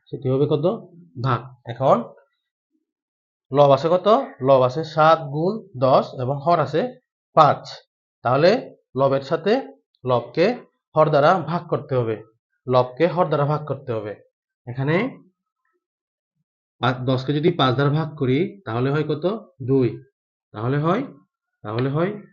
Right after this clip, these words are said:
দুই। সাত দুগুণ কত? চোদ্দ। সাত দুগুণ চোদ্দ। তাহলে আমাদের চত-, আহ, চতুর্থ রাশি চলে আসলো কত? চতুর্থ রাশি চলে আসলো চোদ্দ। তাহলে আমরা উত্তর লিখতে পারি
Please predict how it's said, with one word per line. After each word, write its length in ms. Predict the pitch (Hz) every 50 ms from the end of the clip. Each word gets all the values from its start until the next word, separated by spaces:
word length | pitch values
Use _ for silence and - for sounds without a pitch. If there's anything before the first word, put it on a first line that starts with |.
| _ 123 120
দুই। 340 | 123 127 120 104 85 - - _ _ _ _ _ _ _ _ _ -
সাত 140 | - 147 147
দুগুণ 260 | 147 170 170 175 165
কত? 180 | 147 147 120 135 160 190 220 - - - _ -
চোদ্দ। 380 | 131 110 104 107 117 107 107 - - _ _ _ _ _ _ _ _ -
সাত 140 | 147 143
দুগুণ 280 | 143 151 165 165 165 165 180 220 233 - - - _ _ _ _ _ _
চোদ্দ। 320 | 135 117 104 101 113 107 104 - - _ _ _ _ _ _ _ _ _ _ _ _
তাহলে 320 | - 117 117 131 139 151 156
আমাদের 640 | 131 120 123 127 127 151 170 214 220 - - - _ _ _ _ _ _
চত-, 420 | - 131 - 98 101 - - 147 139
আহ, 120 | 131 131
চতুর্থ 360 | 123 - 135 123 165 151 -
রাশি 200 | 185 165 - 165
চলে 220 | 156 175 165 147 143
আসলো 220 | 135 - - 165
কত? 200 | 160 165 165 - 214 247 247 - _ _ _ _ _ _ _ _ -
চতুর্থ 280 | 127 123 143 143 -
রাশি 220 | 165 156 147 156 156
চলে 220 | 175 160 156 143
আসলো 500 | 135 131 - 156 196 240 233 - - - _
চোদ্দ। 300 | 151 123 110 101 120 107 - - - _ _ _ _ _ _
তাহলে 220 | 123 127 143 151
আমরা 140 | 147 143 151
উত্তর 220 | 151 151 151 151
লিখতে 260 | 135 127 123 131 135
পারি 400 | 147 160 165 190 240 254 247 -